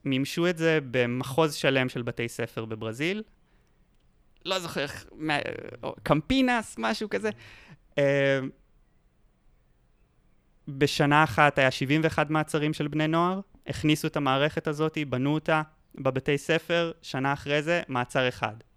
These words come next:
כן, זה צניחה של תשעים ושמונה אחוז בשנה.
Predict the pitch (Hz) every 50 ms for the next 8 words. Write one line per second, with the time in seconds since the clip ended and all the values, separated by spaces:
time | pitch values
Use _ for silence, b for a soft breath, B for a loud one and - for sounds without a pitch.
0 | _ _ _ _ _ _ _ _ _ _ _ _ - 175 202 214 165 139 - -
1 | 151 147 - 160 151 - 151 - 156 - 190 175 165 - 170 160 151 143 135 -
2 | 135 127 117 113 113 - - 113 107